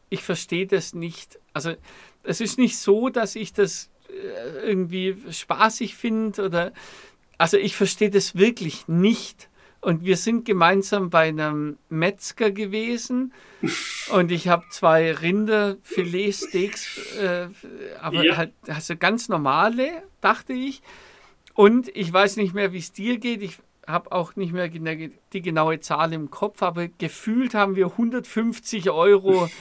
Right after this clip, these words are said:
Speaker 2: <laughs> Vierzig.
Speaker 1: für, okay. Ja, vierzig ist aber eigentlich schon wieder okay aus der heutigen Sicht.
Speaker 2: Aus der heutigen Sicht, aber das ist ja auch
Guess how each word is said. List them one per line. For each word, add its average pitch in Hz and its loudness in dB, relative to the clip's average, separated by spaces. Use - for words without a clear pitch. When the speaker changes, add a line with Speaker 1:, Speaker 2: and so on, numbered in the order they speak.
Speaker 2:
<laughs> - -2
Vierzig. 202 4
Speaker 1:
für, 160 4
okay. 135 8
Ja, 147 2
vierzig 226 6
ist 403 12
aber 156 8
eigentlich 208 -2
schon 208 -2
wieder 170 -2
okay 214 -6
aus 175 -6
der 147 -4
heutigen 143 -4
Sicht. 135 -14
Speaker 2:
Aus 165 6
der 156 6
heutigen 143 2
Sicht, 139 -10
aber 147 -4
das 151 -6
ist 165 0
ja 165 0
auch 143 -6